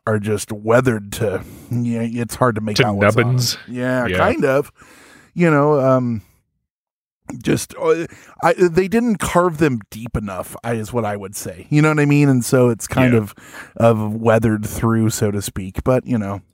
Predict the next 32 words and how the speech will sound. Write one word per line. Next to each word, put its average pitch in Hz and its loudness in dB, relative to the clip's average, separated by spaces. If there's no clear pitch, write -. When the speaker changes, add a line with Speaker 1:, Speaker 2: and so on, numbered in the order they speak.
Speaker 2:
I'm, 117 0
Speaker 1:
uh, 139 0
Speaker 2:
I'm 180 4
always 147 6
impressed 107 2
by 101 4
the 95 -2
folks - 0
who 107 2
go 92 4
out 92 4
and 87 -10
clean 156 4
graves. 90 0
Speaker 1:
Yeah. 147 0
Speaker 2:
Um, 87 -8
'cause 95 -4
it's, - -4
you 113 -2
know, 80 -6
it's - -6
a, 107 0
it's 117 -2
a 110 2
thankless 127 0
job, 98 0
and 101 0
Speaker 1:
It 92 2
sure 110 0
is. 101 -6
Yeah. 104 -4
Yeah. 107 -4